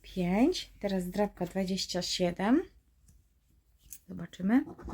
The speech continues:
Dwadzieścia osiem szukamy, czterdzieści pięć, dwadzieścia cztery i pięćdziesiąt sześć. Czterdzieści dwa, trzydzieści sześć,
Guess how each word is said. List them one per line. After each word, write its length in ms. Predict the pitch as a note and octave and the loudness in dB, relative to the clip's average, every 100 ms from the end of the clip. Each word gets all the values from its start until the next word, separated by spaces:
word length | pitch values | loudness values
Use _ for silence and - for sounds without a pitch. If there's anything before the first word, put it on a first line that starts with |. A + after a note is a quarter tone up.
| - - - - - - - - - - | -12 -14 -14 -14 -12 -12 -12 -16 -16 -14
Dwadzieścia 540 | - A3+ F#3+ F#3 F#3 - | 0 2 2 0 -2 0
osiem 340 | C4 C4+ B3+ | 2 8 6
szukamy, 540 | B3+ B3+ B3 A#3+ A#3 | 6 2 4 6 4
czterdzieści 680 | A#3 - - G3 F#3 F3+ - | 2 -4 -6 0 0 0 -4
pięć, 580 | F3 - A3 C4 D#4 - - - | -8 0 6 6 6 0 -8 -10
dwadzieścia 600 | F#3+ G3 F#3+ F#3 - E3 | -4 0 2 0 0 -2
cztery 480 | D#3+ - B3 B3+ A#3+ | -2 2 6 8 6
i 180 | - G3+ | 2 -4
pięćdziesiąt 580 | F#3 F3+ G3+ G3+ G3 F#3 | -4 -2 -2 -2 -2 0
sześć. 440 | - - - - - - - - - - - - - - - - - - - | -2 -2 -6 -8 -12 -14 -16 -20 -16 -14 -12 -14 -14 -14 -14 -16 -14 -16 -10
Czterdzieści 760 | - - B3+ A3 G3+ - F#3 | 2 6 8 6 2 0 0
dwa, 540 | E3 E3+ F3+ F3+ A3+ D4 E4 - - - - - - - | 0 0 0 4 6 6 4 -4 -8 -10 -12 -14 -16 -14
trzydzieści 720 | - - G#3 G3+ F3+ - E3 | -6 -2 2 0 0 -4 -4
sześć, 720 | E3+ - G3 A#3 C#4 - - | -4 0 4 6 4 0 -4